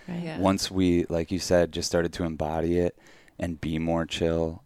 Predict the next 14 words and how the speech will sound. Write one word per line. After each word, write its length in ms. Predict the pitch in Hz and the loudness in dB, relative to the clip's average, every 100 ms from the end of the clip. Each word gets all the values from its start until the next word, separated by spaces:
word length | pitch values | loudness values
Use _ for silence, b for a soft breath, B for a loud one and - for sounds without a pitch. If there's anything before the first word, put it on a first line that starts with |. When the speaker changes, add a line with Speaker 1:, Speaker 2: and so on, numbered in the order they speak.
| - | -10
Speaker 2:
Yeah. 60 | 80 | -6
Speaker 3:
and, 520 | 80 78 78 78 78 - | -2 -2 -4 -6 -12 -8
you 100 | 85 | -6
know, 100 | 78 | -6
start 240 | - 85 | -4 -6
to 60 | 82 | -6
create 300 | - 85 82 | -4 -2 -2
some 140 | - | -6
structure 540 | 85 - 80 - 85 82 | -6 -4 -4 -2 -2 -2
around 240 | 82 80 | -2 -4
that 220 | 80 80 73 | -4 -4 -4
in 60 | |
our 160 | 87 92 | -2 0
life, 440 | 92 95 92 - | 2 2 -2 -8